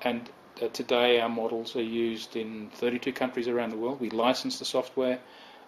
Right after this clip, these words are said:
Uh, they're used by engineers, architects, uh, research establishments, universities, all over the world.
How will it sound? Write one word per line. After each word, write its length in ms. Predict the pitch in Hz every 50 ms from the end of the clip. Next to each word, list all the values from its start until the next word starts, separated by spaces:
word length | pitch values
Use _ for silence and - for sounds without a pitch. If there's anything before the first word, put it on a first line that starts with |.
| -
Uh, 240 | 113 107 107 107 -
they're 120 | - 127
used 360 | 117 110 117 117 113 110 - -
by 160 | 113 110 110
engineers, 720 | 113 123 135 127 120 123 123 123 123 123 123 120 117 -
architects, 880 | 120 117 117 - - - - - 120 117 117 113 - - - - - -
uh, 200 | 110 107 107 107
research 420 | 107 110 - - 131 120 120 120 117
establishments, 580 | - - 127 117 113 117 - - 123 113 -
universities, 640 | 120 117 117 110 113 113 113 110 - - 113 110 110
all 220 | 123 156 156 151
over 140 | 139 131 120
the 80 | 110 110
world. 280 | 107 101 95 92 -